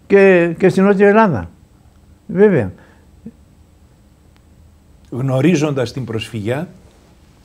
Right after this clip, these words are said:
Speaker 2: γνωρίζουμε τον εαυτό μας, την ιστορία μας,
Speaker 1: Ακριβώς.
Speaker 2: τον τόπο μας.
Speaker 1: Και να μας δίνουν σημασία περισσότερο, περισσότερη σημασία και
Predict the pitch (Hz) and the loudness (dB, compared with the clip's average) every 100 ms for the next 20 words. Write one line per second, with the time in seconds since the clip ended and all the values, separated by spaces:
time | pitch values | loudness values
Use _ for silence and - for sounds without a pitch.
0 | _ _ - 127 143 131 160 143 160 165 | _ _ -10 -4 -2 0 -2 -2 -6 -8
1 | 160 - _ _ _ _ _ _ _ _ | -10 -20 _ _ _ _ _ _ _ _
2 | - 127 131 123 120 117 98 95 - - | -16 -10 -8 -8 -6 -8 -8 -14 -20 -20
3 | _ - _ _ _ _ _ _ - 135 | _ -20 _ _ _ _ _ _ -12 -10
4 | 120 - 127 135 110 127 127 120 - - | -8 -6 -4 -2 -2 0 0 -2 -4 -16
5 | _ _ - - 120 117 127 104 98 92 | _ _ -20 -14 -12 -6 -6 -6 -12 -14
6 | - - - - _ - _ _ _ _ | -16 -20 -20 -20 _ -20 _ _ _ _
7 | _ _ _ _ _ _ _ _ _ _ | _ _ _ _ _ _ _ _ _ _
8 | 160 170 170 160 208 185 185 175 156 190 | 2 4 4 4 2 2 2 0 2 2
9 | 151 160 127 175 156 165 147 - - - | 4 2 2 2 4 4 2 0 -8 -2
10 | 143 135 190 160 147 156 139 131 156 139 | -2 2 2 4 2 2 0 2 2 2
11 | 107 139 131 127 | 2 2 2 0